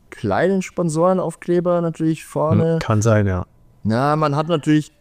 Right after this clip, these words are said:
Speaker 1: groß, ähm, auf dem Heckflügel und auf den Sidepods, äh, Haas natürlich, klar. Ansonsten viel MoneyGram und ganz viel klein, klein. Das ist so ein bisschen, äh, ja, weiß ich nicht, stört mich ein bisschen. Deshalb,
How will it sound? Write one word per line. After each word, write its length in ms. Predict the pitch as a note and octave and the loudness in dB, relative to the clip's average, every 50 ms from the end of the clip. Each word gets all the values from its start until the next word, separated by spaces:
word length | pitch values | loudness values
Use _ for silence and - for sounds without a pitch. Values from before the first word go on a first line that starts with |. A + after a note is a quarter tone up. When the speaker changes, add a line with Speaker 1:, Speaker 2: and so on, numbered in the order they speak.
| _ | _
Speaker 1:
groß, 600 | - B2+ B2 A#2+ B2+ C#3 D#3 E3+ F3 E3 - - D#3 | -6 -2 2 4 4 4 4 4 2 0 -2 -2 0
ähm, 240 | D3+ D3 D3 D3 C3+ | 0 0 0 0 -2
auf 160 | A2+ C3 - | -2 -2 -2
dem 140 | - C#3 C3 | -2 0 0
Heckflügel 520 | C#3 C#3 - - - E3 D#3+ D3+ C#3+ C3+ | 0 -2 -4 -4 -2 0 0 2 0 0
und 60 | C3 | 0
auf 100 | C#3 C3 | -2 -2
den 100 | - C3 B2 | -4 -6 -4
Sidepods, 560 | - A#2 G#2+ C3 - - D3 C3+ - - - | -2 -2 -2 -2 0 -2 -2 -4 -4 -4 -2
äh, 40 | A#2+ | 0
Haas 680 | B2 A#2 A2 G#2+ A#2+ A#2+ C3 D3 E3 - - - - | 2 2 0 0 0 -2 -2 -2 -4 -6 -8 -8 -6
natürlich, 500 | C3 C3 C3 - D#3 D3+ D#3 D#3 C#3+ - | -6 -6 -4 -2 -2 0 0 -2 -4 -6
klar. 400 | - - A#2+ B2 C3+ C#3+ C#3+ - - - _ _ _ _ | -4 -2 0 0 0 -2 -4 -8 -14 -20 _ _ _ _
Ansonsten 560 | - B2+ A#2+ B2 B2+ C#3 C#3+ - - D3+ C#3 | -2 0 2 2 2 2 0 -4 -4 -6 -6
viel 180 | - - D3+ C#3+ | -2 0 0 0
MoneyGram 540 | C3+ B2+ B2 C#3+ C#3+ C3 B2 C3 C3 C3+ C#3 | 2 0 0 0 -2 0 0 0 2 2 0
und 100 | C3 A#2 | 0 0
ganz 260 | G#2+ A#2 B2+ - - | 0 0 -2 -2 -4
viel 220 | - - D3 D3 | -4 -2 -2 -2
klein, 380 | C#3+ - - C3 A#2+ C3 D3 C#3 | -4 -2 -2 0 2 2 0 0
klein. 340 | - A#2+ G#2+ A2 B2+ C3+ A#2+ | 0 0 2 2 2 2 0
Das 160 | A2 - - | -2 -4 -6
ist 180 | A2+ B2 - - | -8 -10 -6 -2
so 120 | D3 C#3 | -2 -2
ein 100 | C3+ B2 | 0 0
bisschen, 480 | B2+ C#3 C3+ - D#3 C3+ C3 C3+ C3 B2+ - - _ _ - _ _ _ - | -2 -4 -2 -2 0 0 0 0 -4 -6 -10 -18 _ _ -20 _ _ _ -10
äh, 380 | - G#2+ A2+ A#2+ A#2+ A#2+ A#2+ A2+ - _ _ - | -6 -2 0 2 2 2 0 -2 -4 _ _ -16
ja, 340 | C#2+ D2 F2+ G#2 A2+ A2+ G#2 | -12 -8 -4 -2 -2 -4 -4
weiß 220 | F#2+ F#2 G2+ G#2+ A2 | -4 -4 -2 -2 0
ich 100 | G#2+ F#2+ | -2 -2
nicht, 260 | F2+ E2+ - - - | -2 -6 -8 -10 -12
stört 300 | - - G#2+ G#2+ G2+ - | -6 -4 -2 -4 -2 -4
mich 120 | G2 F#2+ | -4 -6
ein 80 | G2 F2 | -4 -4
bisschen. 360 | F#2 A2+ - - A#2 A#2 B2 - _ _ _ _ _ - | -4 -4 -2 -2 -2 -2 -4 -6 _ _ _ _ _ -2
Deshalb, 560 | - G3+ - - F#3 G3+ A#3 F4 F#4+ - | -2 0 2 2 4 4 4 2 0 -4